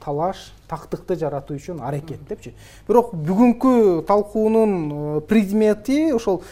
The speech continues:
э, күч органдарынын жетекчиси менен оппозициячыл фракциянын лидеринин ортосунда болгон үчүн дагы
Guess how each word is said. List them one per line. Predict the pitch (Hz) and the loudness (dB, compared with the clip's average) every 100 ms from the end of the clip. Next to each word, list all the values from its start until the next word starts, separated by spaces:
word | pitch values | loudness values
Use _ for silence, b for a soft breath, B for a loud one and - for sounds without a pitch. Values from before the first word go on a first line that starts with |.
| B - | B -8
э, | 165 | -4
күч | 165 156 156 156 139 190 240 | -2 -2 -2 -4 -2 2 6
органдарынын | 262 214 202 185 175 170 160 143 139 - | 6 6 2 2 0 -2 -4 -6 -8 -6
жетекчиси | 190 220 214 - 196 | -4 -2 -4 -6 -6
менен | 185 185 233 254 233 B - | -4 -2 -2 -4 -8 B -6
оппозициячыл | 170 220 214 233 220 185 180 156 147 | 0 0 0 -2 -2 -2 -2 -4 -6
фракциянын | - 214 214 - 190 180 156 127 123 127 | -2 -2 -2 -4 -4 -4 -6 -8 -10 4
лидеринин | 196 247 226 202 190 175 | 8 8 8 4 0 -2
ортосунда | 180 180 175 180 165 165 151 | -2 -2 -4 -4 -2 0 0
болгон | 143 190 202 196 | 0 0 0 -2
үчүн | 190 - 175 | -4 -8 -6
дагы | 170 151 151 | -6 -4 -6